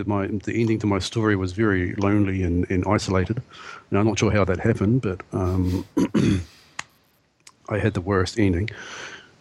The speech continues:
But, um, yeah, I mean, even that, that aside, it's, I'm looking forward to the D L C coming out, and I'm looking forward to replaying the game probably late next year.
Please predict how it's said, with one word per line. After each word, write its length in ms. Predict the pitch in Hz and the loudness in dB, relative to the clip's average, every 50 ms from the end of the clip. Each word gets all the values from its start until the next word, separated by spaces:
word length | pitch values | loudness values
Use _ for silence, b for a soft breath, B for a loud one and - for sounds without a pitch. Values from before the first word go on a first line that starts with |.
| B _ - | B _ -4
But, 140 | 104 104 104 | -2 0 2
um, 520 | 104 101 98 101 104 101 101 101 98 95 - - | 2 2 2 2 2 2 2 0 -2 -4 -10 -6
yeah, 180 | - - 69 - | -2 0 0 0
I 60 | - - | 0 -2
mean, 320 | 98 101 101 101 95 95 - - - - | -2 0 0 0 0 -2 -6 -8 -4 -2
even 260 | 127 110 113 110 104 | 0 2 2 2 2
that, 180 | 104 104 104 - - - - | 0 0 -2 -6 -10 -6 -2
that 140 | 107 104 | -2 -2
aside, 340 | 107 - - 107 104 92 90 92 | 0 0 0 2 2 2 0 -2
it's, 440 | - - - - - - - - - _ _ _ _ _ _ - - - - - - | -4 -4 -4 -4 -4 -6 -8 -14 -20 _ _ _ _ _ _ -20 -20 -20 -14 -6 -2
I'm 120 | 98 107 113 | 0 2 2
looking 200 | 107 104 107 104 | 2 2 0 0
forward 220 | - 110 110 107 | 2 2 0 0
to 60 | - 104 | 0 -2
the 60 | 98 | -2
D 140 | 92 107 107 | 0 2 2
L 100 | 104 101 | 2 2
C 140 | - 110 | 0 0
coming 300 | 98 - 107 98 101 101 | 0 2 2 2 2 2
out, 200 | 120 135 135 127 | 2 2 2 2
and 80 | 113 107 | 2 2
I'm 120 | 101 98 | 2 2
looking 180 | 98 98 - 98 | 0 0 -2 -2
forward 260 | - - 101 101 101 | -2 -2 -2 -2 -2
to 80 | - 98 | -2 -2
replaying 500 | 92 95 92 - 101 98 98 95 92 90 | -2 -2 -2 0 0 2 2 2 2 2
the 80 | 98 | 2
game 420 | 98 107 101 101 98 98 98 98 98 B B B B B B B B B _ | 2 2 2 2 2 2 2 0 -2 B B B B B B B B B _
probably 480 | - - - 90 85 85 87 92 95 90 | -6 -2 0 0 0 0 0 -2 0 0
late 240 | 85 92 90 - - | 0 0 0 0 0
next 240 | 98 - - - | -2 0 0 0
year. 320 | 101 98 101 98 104 92 | 2 4 4 4 2 0